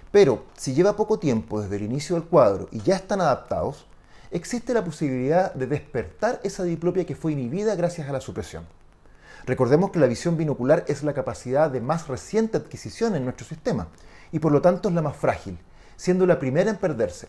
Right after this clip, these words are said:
antes incluso que la agudeza visual. Por lo tanto, si dejamos pasar algún tiempo, aun cuando podamos revertir la ambliopía y corregir la desviación con cirugía,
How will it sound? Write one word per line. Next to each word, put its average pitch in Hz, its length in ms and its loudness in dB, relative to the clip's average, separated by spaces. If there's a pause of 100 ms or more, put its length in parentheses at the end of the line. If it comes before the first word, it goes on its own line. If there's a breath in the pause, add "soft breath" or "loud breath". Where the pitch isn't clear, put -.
antes 254 480 -4
incluso 190 420 -4
que 165 80 -4
la 147 100 4
agudeza 123 340 0
visual. 87 340 -8 (640 soft breath)
Por 127 120 -2
lo 131 60 0
tanto, 226 440 2
si - 180 -6
dejamos 180 320 -2
pasar 165 260 0
algún 156 260 -2
tiempo, 98 400 -6 (280 loud breath)
aun 135 140 -2
cuando 143 300 2
podamos 135 400 2
revertir 170 420 0
la 160 80 0
ambliopía 113 580 -2 (280)
y 147 100 -6
corregir 147 420 0
la 196 100 6
desviación 113 440 -2
con 156 140 -6
cirugía, 151 540 -6